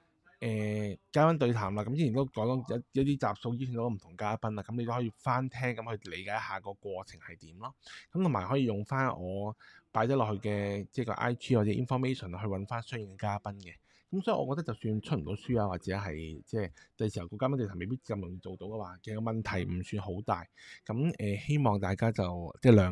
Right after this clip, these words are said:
諒解下啦。咁啊，即係我講定啫，即係戴定頭盔。咁萬一即係出唔到書或者即係，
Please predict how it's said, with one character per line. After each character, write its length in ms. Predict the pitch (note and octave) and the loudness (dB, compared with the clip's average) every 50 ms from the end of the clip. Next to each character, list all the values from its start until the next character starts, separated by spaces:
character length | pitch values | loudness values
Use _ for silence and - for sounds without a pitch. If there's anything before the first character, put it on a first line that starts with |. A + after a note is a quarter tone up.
| F#2 | 2
諒 100 | F2+ G2 | -2 -4
解 120 | F2 G2 G#2 | -2 -2 -2
下 180 | G2+ G2 F#2 | -2 -2 -2
啦。 320 | F#2+ G#2 G#2+ G#2 F#2 E2+ - | -2 -2 -2 -4 -4 -8 -12
咁 240 | - F#2 F#2 G#2 A2+ | -14 -12 -10 -8 -10
啊， 60 | G#2 - _ _ _ _ | -10 -12 _ _ _ _
即 120 | _ - D#3 | _ 2 2
係 100 | G#2+ - | 2 2
我 100 | A#2+ A2 | 0 0
講 220 | - G#2 B2+ C#3+ | 2 2 4 4
定 100 | C3 A#2+ | 4 4
啫， 320 | B2 C3 C3 A#2 G2 F2 - _ _ - | 6 6 6 6 4 2 -4 _ _ 0
即 80 | - B2+ | 0 2
係 40 | A#2+ | 4
戴 160 | A#2 G#2+ A2 | 4 4 4
定 100 | G#2 G2+ | 2 0
頭 200 | G2 G2+ D#2+ E2 | 0 -2 -4 -2
盔。 260 | - B2+ B2+ B2 A2+ | 4 4 6 6 6
咁 220 | A2 A#2 C3+ C#3+ - - - - _ _ | 4 0 -2 -4 -6 -10 -18 -20 _ _
萬 200 | - G#2+ G#2 A#2 | -4 -2 0 2
一 20 | B2+ | 2
即 40 | C#3+ | 0
係 80 | C3 - | 0 0
出 120 | - C3+ | -2 -4
唔 180 | G#2 F2+ F2 E2+ | -6 -6 -8 -8
到 100 | F#2 G2+ | -6 -6
書 260 | A2 - - - B2 A2 | -6 -8 -6 -4 -2 0
或 100 | G2 G2+ | 0 -2
者 80 | G#2 - - | -4 -6 -4
即 100 | - A#2 | -4 -2
係， 240 | A2 G#2 G2 F#2 | -2 -2 -4 -6